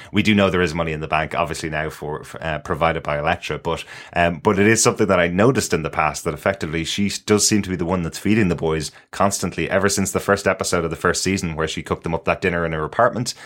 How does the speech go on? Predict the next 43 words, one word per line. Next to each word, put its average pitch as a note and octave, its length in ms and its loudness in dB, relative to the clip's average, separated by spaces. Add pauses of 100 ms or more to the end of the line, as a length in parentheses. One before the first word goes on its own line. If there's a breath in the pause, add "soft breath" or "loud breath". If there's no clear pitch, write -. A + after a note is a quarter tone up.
(160 loud breath)
as E2+ 140 2
a E2 40 0
thank F#2+ 300 -2
you F#2+ 100 -2
for, F2 320 0
uh, D#2+ 180 0
for E2+ 200 -6
saving F#2 380 -4
her. G#2+ 180 -4 (400 loud breath)
Um, F2 300 2
she G#2 200 2
has G#2 120 4
always F#2+ 480 2
been F#2 160 2
the F2+ 80 2
one F#2+ 180 0
to F#2 80 -6
bring E2 180 -2
the D#2+ 80 -4
coffee G2+ 420 2
and D#2+ 160 -4
bring, E2 280 -4
uh, D#2+ 200 2
and E2 160 -4
bring E2+ 240 2
lunch F2 260 0
in F2 100 0
for - 160 -2
them. D2+ 180 -6 (280 loud breath)
Uh, E2+ 160 2
so F2 160 0
she's E2 160 -2
obviously F#2 320 0
supporting F2 420 0
them D2+ 120 -8
<laughs> - 80 -8
somehow. F2 440 0 (460 loud breath)
Uh, F2+ 180 2
good A#2 220 2
call A2 240 2
out E2+ 140 0
there, E2 120 0
Ronaldo. D#2+ 380 -6